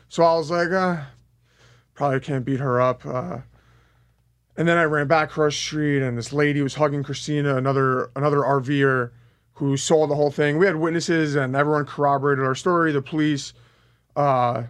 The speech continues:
put her at fault. They ticketed her, and, you know, we had to clean up the wreckage. Uh, we had to drive. The, an,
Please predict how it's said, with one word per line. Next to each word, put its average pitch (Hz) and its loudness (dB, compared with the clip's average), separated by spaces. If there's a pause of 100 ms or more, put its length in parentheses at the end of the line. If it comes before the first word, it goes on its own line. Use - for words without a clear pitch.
(500)
put 165 0
her 156 4
at 135 2
fault. 185 2
They 147 -6
ticketed 170 0
her, 156 2
and, 131 -4 (500)
you 208 -2
know, 185 4
we 170 2
had 180 0
to - -6
clean 196 0
up 170 -4
the 160 0
wreckage. 139 -2
Uh, 120 -2
we 120 -6
had 135 -2
to 127 -8
drive. 143 0
The, 143 -6 (100)
an, 139 -4